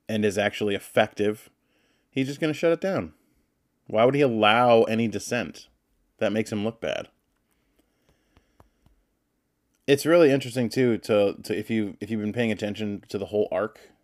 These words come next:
of the media coverage of the, the truckers, it went from basically, this is a, Trudeau, you know, said, "This is just a fringe minority. It's, you know, just ignore them." And so the, the media went from,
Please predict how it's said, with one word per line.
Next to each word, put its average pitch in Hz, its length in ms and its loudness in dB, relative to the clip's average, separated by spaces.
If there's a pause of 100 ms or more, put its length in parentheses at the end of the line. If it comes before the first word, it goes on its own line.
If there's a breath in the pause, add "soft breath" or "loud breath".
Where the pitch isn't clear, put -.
(240)
of 101 240 -6
the 95 60 -10
media 98 300 -6
coverage 107 340 -2
of 113 100 -6
the, 107 100 -2
the 104 120 -8
truckers, 117 480 -6 (420 soft breath)
it 110 140 0
went 110 180 0
from 117 220 0
basically, 107 460 0
this 107 240 -4
is 104 160 -4
a, 104 300 -6 (120)
Trudeau, 101 320 -4
you 92 80 -10
know, 87 160 -12
said, 92 300 -8 (480 soft breath)
"This 131 160 0
is 123 100 -4
just 127 200 -6
a 107 100 -4
fringe 123 840 -4
minority. 107 880 -2
It's, - 280 -14
you 98 300 -8
know, 95 220 -6
just 95 240 -10
ignore 101 380 -4
them." 90 260 -8 (720 soft breath)
And 110 220 -4
so - 100 -2
the, 107 140 -4
the 110 120 -4
media 120 340 4
went 113 200 2
from, 107 560 -2